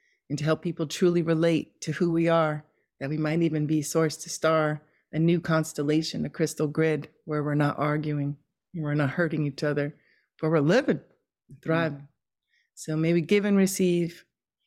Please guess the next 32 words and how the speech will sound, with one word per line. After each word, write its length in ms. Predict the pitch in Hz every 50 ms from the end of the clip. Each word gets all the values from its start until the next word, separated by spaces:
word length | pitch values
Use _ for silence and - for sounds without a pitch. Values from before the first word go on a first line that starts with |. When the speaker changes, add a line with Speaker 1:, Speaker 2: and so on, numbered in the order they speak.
| _ _ _ _ _ -
Speaker 1:
and 100 | 147 151
may 140 | 156 156
we 100 | 156 151
live 220 | 156 160 170 165 -
from 140 | 165 165 160
a 60 | 151
place 320 | - - - 160 160 156 -
of 100 | 147 151
light 220 | 151 151 156 -
and 100 | - 170
truth. 460 | - - 139 139 139 - - - _ _ _ _ _ _ _ _ _ _ _ _ _ _ _ _
Thank 200 | - 156 165 -
you, 60 | 170 156
Diamond, 380 | - 160 156 156 160 156 151
for 140 | - - 160
your 180 | 156 151 151 143
light 300 | 147 151 156 - 269 254
Speaker 2:
Mm. 40 | 202
Speaker 1:
and 80 | 165 143
who 80 | 160
you 220 | 156 156 151 147 147
are. 320 | 143 147 147 147 151 156 - _ _ _ _ -
Is 140 | - 160 156
there 120 | 156 160
anything 300 | 156 156 156 151 160 156
you 140 | 156 160 160
want 140 | 156 156 151
to 80 | 151
say 240 | - - 160 156 156
at 80 | 156 -
this 160 | 147 143 -
time? 400 | - - 165 160 160 156 165